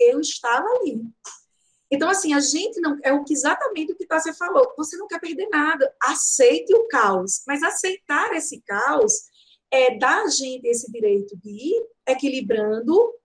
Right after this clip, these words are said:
né, escolhas, sabendo que em alguns momentos uma pessoa, aliás, um, um, um cenário da tua vida vai te exigir um pouco mais, mas eu acho que também é a gente se deparar com isso. Não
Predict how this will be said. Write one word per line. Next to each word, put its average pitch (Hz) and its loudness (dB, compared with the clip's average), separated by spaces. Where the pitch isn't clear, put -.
né, 208 -2
escolhas, 233 2
sabendo 214 -2
que 214 -16
em 214 -10
alguns 214 -6
momentos 202 -10
uma 220 -2
pessoa, 208 4
aliás, 208 2
um, 240 -8
um, 233 -4
um 233 -10
cenário 247 0
da 233 0
tua 226 4
vida 208 0
vai 202 -2
te 208 -10
exigir 196 -4
um 196 2
pouco 196 -4
mais, 220 -4
mas 285 4
eu 320 4
acho 311 2
que 302 -8
também 330 -2
é 311 2
a 311 0
gente 294 -4
se 320 -12
deparar 302 -4
com 403 -8
isso. 294 0
Não 285 0